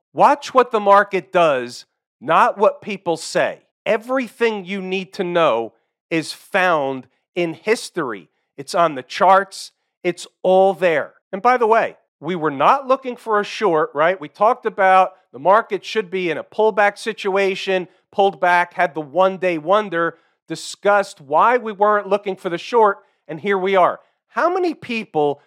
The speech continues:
do you think were in an S T S formation with the market? What exactly is an S T S formation? It's a short the shit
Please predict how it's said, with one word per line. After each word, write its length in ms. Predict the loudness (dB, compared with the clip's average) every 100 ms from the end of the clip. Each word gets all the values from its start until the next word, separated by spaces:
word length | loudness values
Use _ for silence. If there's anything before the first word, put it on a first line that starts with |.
| _ -12
do 100 | -10
you 300 | -4 -4 -4
think 460 | -2 -2 -2 -4
were 460 | 0 2 2 0 -4 _ -4
in 140 | 0 0
an 180 | -2 -4 0
S 320 | 2 2 -6
T 400 | -10 -8 -6 -4 2
S 400 | 2 2 -4 -18 _
formation 1000 | -4 2 2 2 -2 -2 -4 -4 -4
with 180 | -4 -4
the 80 | -2
market? 540 | 2 2 2 -6 -20 _ _
What 300 | 2 2 2
exactly 680 | -2 2 2 2 0 -6 0
is 500 | 2 2 0 -4 -12 _ _ -4
an 140 | -2
S 300 | 0 0 -2
T 300 | -10 -6 0
S 200 | 0 0
formation? 800 | -4 0 0 2 0 -2 -10 -12 _ _
It's 240 | -4 -2 -2
a 160 | -2
short 480 | -4 -6 -2 -2 -2
the 100 | -6
shit 400 | -6 -6 -2 -2